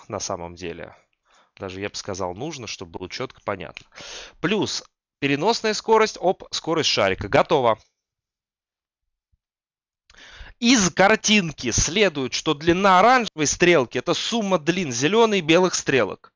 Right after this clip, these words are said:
То есть из геометрии мы вправе написать, что V относительно один. Это V плюс U. Это понятно, ребят?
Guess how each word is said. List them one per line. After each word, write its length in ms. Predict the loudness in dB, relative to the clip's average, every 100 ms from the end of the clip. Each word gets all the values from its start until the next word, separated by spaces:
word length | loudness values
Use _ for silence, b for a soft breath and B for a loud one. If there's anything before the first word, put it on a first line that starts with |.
| _
То 100 | -6
есть 200 | -6 -4
из 160 | -2 0
геометрии 640 | 2 2 0 -4 -6 -8 -10 B B -6
мы 100 | -6
вправе 380 | 2 2 2
написать, 500 | -2 -6 -4 -2 -2 _ B B B
что 240 | -8 -4 2
V 160 | 4
относительно 680 | 2 2 -2 -2 -4 -2 0
один. 400 | -2 -4 -6 -12 _ _ _ _ _ _ -6
Это 220 | -2 2
V 160 | 2
плюс 300 | 2 -2 -4
U. 200 | -6 -6 -10 _ _ _ _ _ _ _ _ _ -2
Это 200 | -2 0
понятно, 380 | 2 4 2
ребят? 360 | 0 0 -2